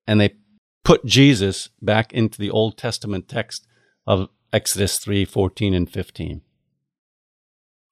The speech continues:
A personal word, I don't think as a Trinitarian that I held on to this understanding for long.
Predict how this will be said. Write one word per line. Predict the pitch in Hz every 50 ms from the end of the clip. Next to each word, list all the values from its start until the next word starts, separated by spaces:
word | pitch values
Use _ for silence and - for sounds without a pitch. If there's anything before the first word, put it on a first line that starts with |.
| _ -
A | - -
personal | - - 160 160 - - 160 135 117 104 101 107 - -
word, | 117 98 95 92 95 92 95 - _ _ _ _ _ _ _ _ _ _ _ _ _ _ _ _ - -
I | 120
don't | 131 165 160 -
think | - 156 151 -
as | 135 120 -
a | 117
Trinitarian | - - - 127 120 113 110 - - 117 110 110 104 98 90 90 131 135 95 - _ _ _ - _ _ _ _ -
that | 101 101 95 -
I | - 110 104 107 110 110 110 101 98 _ _ -
held | - 123 113 104
on | 107 107 107 107
to | - 120
this | 101 98 92 -
understanding | - 120 110 95 98 92 - - - 101 98 95 92 90 92 87 82 80 - -
for | - 98 95
long. | 92 90 87 82 80 76 -